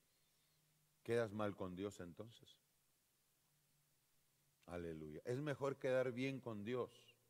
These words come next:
"No, pero es que me van a correr". Agrada a Dios. Y vas a mirar las puertas abiertas en tu caminar. Porque cuando uno empieza a hacer la voluntad de Dios, yo no lo digo, amado. Di-, mire lo que dice, leamos el versículo ocho nuevamente.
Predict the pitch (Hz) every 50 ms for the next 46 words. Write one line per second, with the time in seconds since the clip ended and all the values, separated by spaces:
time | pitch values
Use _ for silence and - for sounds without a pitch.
0 | _ _ _ _ _ _ _ - - - - 123 156 190 220 190 - 214 196 185
1 | 180 - - 202 175 156 143 156 175 185 190 170 - 160 147 139 143 170 180 175
2 | 160 - - - 117 117 117 127 131 143 151 151 151 147 143 131 123 135 147 139
3 | 127 - - - - - - - - - - - _ _ _ _ _ _ _ _
4 | _ _ _ _ _ _ _ _ _ _ _ _ _ _ _ _ _ _ _ _
5 | _ _ _ _ - 92 98 104 110 - - 113 104 101 98 104 104 107 107 92
6 | - - 107 101 101 98 92 - 90 85 85 90 90 87 80 - 80 - 82 78
7 | 71 87 78 - 78 76 78 76 73 73 65 - _ _ _ _ _ _ _ _
8 | _ _ _ _ _ _ _ _ _ _ _ _ _ _ _ _ _ _ _ _
9 | _ _ _ _ _ _ _ _ _ _ _ _ _ _ _ _ _ _ _ _
10 | _ - - 104 98 95 98 92 - 98 95 95 101 117 127 135 135 123 98 139
11 | 135 117 117 110 - - 117 113 117 120 113 110 101 98 92 90 87 107 113 110
12 | 101 101 104 101 117 170 190 214 226 226 214 196 202 226 233 233 214 190 180 165
13 | 175 202 220 202 175 120 98 104 131 190 220 214 180 175 208 220 226 220 208 180
14 | - 165 156 185 208 180 151 180 165 156 147 156 185 214 214 202 160 190 170 147
15 | 156 151 - - 190 170 - 202 196 185 165 - - 185 214 226 214 - 202 165
16 | 156 160 165 165 160 160 165 180 185 175 147 - 131 104